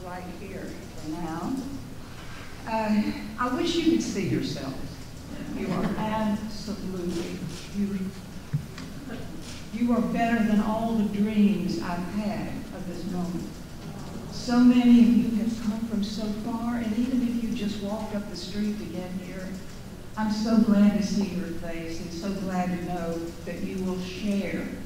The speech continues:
for me what is an historic day. My great anxiety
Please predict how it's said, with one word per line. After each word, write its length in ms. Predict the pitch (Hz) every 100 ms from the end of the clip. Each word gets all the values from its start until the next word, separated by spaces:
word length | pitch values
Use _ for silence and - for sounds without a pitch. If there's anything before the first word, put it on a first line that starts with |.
| - - - - - - - -
for 140 | 214 185
me 540 | 208 269 262 - -
what 180 | - - -
is 460 | 185 170 160 156 -
an 200 | 170 165
historic 640 | 160 156 - - 143 143 - -
day. 260 | - - - - - - - - - - - - - - - - - - - - - - - -
My 160 | 190 185
great 440 | 190 240 240 240
anxiety 960 | 214 208 180 185 180 175 170 165 147